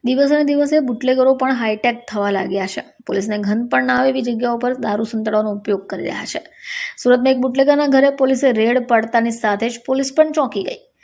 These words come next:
ઉધના પોલીસને માહિતી મળી હતી કે પંકજ ધનસુખ રાણા પોતાના ઘરમાં દારૂની બોટલો છુપાવીને રાખે છે. બાતમીના આધારે ઉધના પોલીસ આરોપીના ઘરે પહોંચી હતી અને પંકજના ઘરમાં તપાસ શરૂ કરી હતી.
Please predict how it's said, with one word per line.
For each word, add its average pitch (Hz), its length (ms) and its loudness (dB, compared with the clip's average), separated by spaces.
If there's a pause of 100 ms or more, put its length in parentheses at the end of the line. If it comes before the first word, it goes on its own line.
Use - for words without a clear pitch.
(480)
ઉધના 247 340 4
પોલીસને 330 360 2
માહિતી 302 300 2
મળી 294 260 2
હતી 294 200 0
કે 302 100 0
પંકજ 262 500 -2
ધનસુખ 247 380 0
રાણા 233 320 0
પોતાના 233 360 -2
ઘરમાં 220 440 -2
દારૂની 202 360 -2
બોટલો 208 440 -2
છુપાવીને 196 500 -4
રાખે - 300 -10
છે. - 140 -14 (1080)
બાતમીના 208 420 -2
આધારે 202 240 -2
ઉધના 240 300 -2
પોલીસ 254 280 0
આરોપીના 254 400 0
ઘરે 240 240 0
પહોંચી 240 380 -2
હતી 247 180 -2
અને 247 120 -2
પંકજના 220 440 -4
ઘરમાં 208 280 -2
તપાસ 202 420 -4
શરૂ 202 300 -4
કરી - 280 -8
હતી. - 260 -12